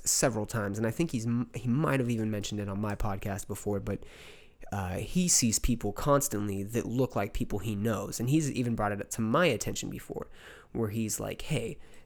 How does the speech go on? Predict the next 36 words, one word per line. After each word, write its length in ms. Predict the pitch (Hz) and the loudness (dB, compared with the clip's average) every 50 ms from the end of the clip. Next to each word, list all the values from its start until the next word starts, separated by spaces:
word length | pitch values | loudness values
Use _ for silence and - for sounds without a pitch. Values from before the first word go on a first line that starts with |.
| - - | -2 4
that 180 | 147 151 156 135 | 6 6 6 6
guy 120 | - 117 | 4 2
kinda 240 | 110 - 123 113 107 | 4 4 2 4 4
looks 200 | 107 113 107 - | 4 2 2 2
like 220 | - 107 110 - - | 2 0 0 4 6
you, 240 | 143 139 135 135 131 - - - - | 6 8 8 6 4 0 -6 -12 -8
and 100 | - 104 | -6 -4
that 120 | 107 - - | -4 -2 4
girl 180 | - 143 135 | 6 6 6
kinda 220 | 127 - 131 113 113 | 6 4 2 2 2
looks 200 | 117 113 - - | 0 -2 -2 -4
like 180 | - 139 - | -6 -4 -2
Becca." 260 | - 127 113 - - 110 | -2 -2 -2 -2 -4 -8
And 100 | 101 104 | -6 -4
it's 120 | 113 - | -4 -2
funny 280 | - - 147 135 127 107 | 4 6 6 6 6 4
because 240 | 110 - 139 120 | 2 2 2 4
they're 100 | 117 131 | 6 6
like 180 | 131 127 127 123 | 6 6 4 4
a 60 | 123 | 2
couple 320 | - - 127 - 135 127 117 | 0 0 0 2 4 2 4
and 140 | 110 117 | 4 4
you 60 | 131 123 | 4 4
guys 220 | 123 117 117 113 | 4 2 2 2
are 100 | 117 113 | 2 0
a 40 | 110 | 0
couple, 500 | - - 117 - 120 113 113 113 113 113 | 0 -2 -2 0 2 2 4 4 4 2
and 120 | 104 104 | 0 0
I 60 | 104 | -2
can 140 | 101 - 117 | -2 -2 0
see 200 | 113 - - 123 | 0 2 2 2
how, 180 | 113 104 107 104 | 2 2 0 0
like, 200 | 107 113 107 - | 0 0 -2 -2
they 100 | - 120 | -2 -4
could 220 | 113 - - 110 117 | -4 -4 -4 -2 -2
be 300 | 120 117 110 110 110 | 0 0 0 -2 -2